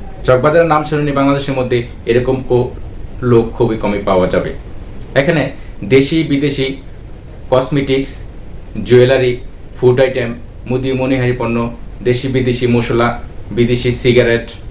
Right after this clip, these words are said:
দেশি সিগারেট, খাতা কলম, কেমিক্যাল ইত্যাদি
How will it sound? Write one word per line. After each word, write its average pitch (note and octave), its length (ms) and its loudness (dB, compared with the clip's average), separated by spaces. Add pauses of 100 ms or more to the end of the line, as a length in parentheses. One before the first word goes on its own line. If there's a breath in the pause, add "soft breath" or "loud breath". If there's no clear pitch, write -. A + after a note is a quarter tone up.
(160)
দেশি A#2+ 280 2
সিগারেট, A#2 500 2 (320)
খাতা A#2+ 320 0
কলম, A#2 340 0 (120)
কেমিক্যাল A2+ 440 0 (320)
ইত্যাদি D#3 440 2